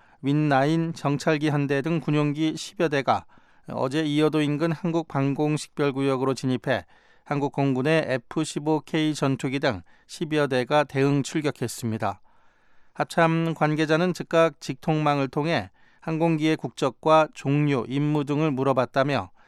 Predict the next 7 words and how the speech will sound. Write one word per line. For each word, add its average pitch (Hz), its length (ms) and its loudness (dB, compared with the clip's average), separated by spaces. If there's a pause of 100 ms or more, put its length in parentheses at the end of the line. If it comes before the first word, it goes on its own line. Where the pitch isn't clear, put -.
(400)
중국 151 280 0
쪽에서 165 680 2
자체 165 460 -2
훈련이라고 165 880 2
답변을 143 460 -2
해왔다고 127 480 0
말했습니다. 107 760 -6